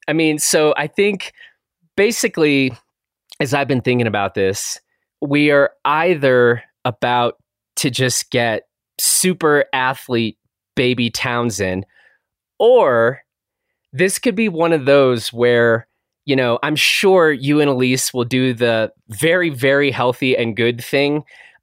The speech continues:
uh, where it's like, "Oh, we don't wanna, you know, pressure little baby Townsend into any of the things that we do." So I was trying to envision, okay, we're either gonna get super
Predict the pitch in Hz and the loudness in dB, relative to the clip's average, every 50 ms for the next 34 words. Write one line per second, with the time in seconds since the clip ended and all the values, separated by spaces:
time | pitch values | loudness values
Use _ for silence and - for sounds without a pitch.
0 | - 123 120 117 113 - - 131 131 131 127 - - 131 120 - - 170 185 180 | -4 -2 -2 -2 -2 -2 0 0 2 2 2 0 -2 -2 -2 -2 0 0 0 0
1 | 170 156 175 185 143 180 185 185 180 - - 165 165 160 156 151 147 147 143 - | 0 0 -2 0 2 2 2 2 0 0 0 0 2 2 2 0 0 -2 -2 -2
2 | 151 147 139 135 131 127 - _ _ _ _ _ _ _ _ _ _ _ - - | -2 0 0 0 0 -2 -4 _ _ _ _ _ _ _ _ _ _ _ -6 -4
3 | - 160 160 - - 165 151 151 139 131 147 147 139 131 135 143 135 127 139 131 | -2 -2 0 0 0 0 0 0 0 0 2 2 0 0 0 -2 -2 -2 -2 -4
4 | - - 135 123 123 123 131 127 120 131 127 127 127 123 127 123 120 117 120 - | -4 -6 -4 -4 -2 -2 -2 -2 -2 -2 -2 0 0 -2 -2 -2 -2 -2 -2 -2
5 | 120 127 139 139 131 120 131 123 - - 127 123 127 123 113 117 123 95 92 117 | -2 -2 -2 -2 -2 -2 -4 -6 -4 -2 -2 -2 -2 -2 -4 -4 -6 -6 -4 -4
6 | 120 127 120 123 131 131 131 127 127 - - - - - - - - 180 160 165 | -4 -4 -2 0 0 2 2 2 0 -4 -8 -18 -20 -16 -10 -4 0 0 0 0
7 | 160 - - - 214 240 277 277 262 196 160 139 127 - 143 151 139 135 139 113 | -2 -4 -4 -4 -2 0 0 2 2 0 0 0 0 0 0 -2 0 0 -2 -2
8 | 113 110 107 110 - - - _ _ - 135 - - 160 143 135 139 139 143 160 | -2 -2 -4 -6 -8 -14 -20 _ _ -10 -6 -2 0 0 0 2 0 0 0 0
9 | 190 202 196 190 185 170 151 151 139 127 - - - - - - - 185 202 180 | -2 -2 0 0 0 0 2 2 0 0 -2 -4 -6 -4 -4 -2 -2 -2 -2 -2
10 | - 165 156 143 135 127 - | -2 0 0 0 0 -2 -4